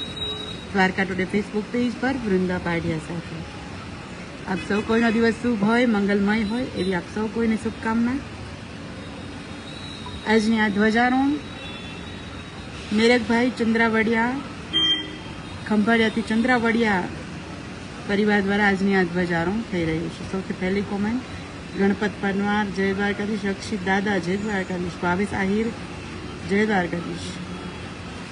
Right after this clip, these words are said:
નિમેશ ચૌહાણ, જય દ્વારકાધીશ. વડોદરાથી રોજે આપણી સાથે જોડાય છે. રક્ષિત દાદા પણ રોજે આપણી સાથે. ગણપત પરમારની પણ હંમેશા પહેલી રોજે કોમેન્ટ હોય છે, હોય છે. જય દ્વારકાધીશ. કરુણા પંચાલ પણ રોજે હોય છે આપણી સાથે.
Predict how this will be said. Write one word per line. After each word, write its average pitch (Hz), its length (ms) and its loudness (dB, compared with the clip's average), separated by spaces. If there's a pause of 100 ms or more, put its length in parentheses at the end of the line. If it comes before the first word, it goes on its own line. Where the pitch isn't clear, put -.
(840)
નિમેશ 214 220 6 (120)
ચૌહાણ, 226 480 4
જય 202 240 4
દ્વારકાધીશ. 214 480 0
વડોદરાથી 202 400 0
રોજે 196 280 0
આપણી 196 200 0
સાથે 196 320 0
જોડાય 202 260 2
છે. 220 80 -4
રક્ષિત 190 320 -2
દાદા 190 240 2
પણ 220 220 -2
રોજે 196 280 0
આપણી 190 180 -2
સાથે. 196 300 -2 (520)
ગણપત 196 300 2 (100)
પરમારની 208 400 2
પણ 202 140 -4
હંમેશા 208 400 2
પહેલી 214 440 2
રોજે 202 300 2
કોમેન્ટ 214 340 0
હોય 220 120 0
છે, 254 120 -4 (460)
હોય 208 160 6
છે. 294 220 0
જય 202 220 2
દ્વારકાધીશ. 170 560 0
કરુણા 202 240 2
પંચાલ 208 480 0
પણ 220 180 0
રોજે 220 360 0
હોય 214 120 2
છે 226 100 -4
આપણી 220 180 -4
સાથે. 208 320 0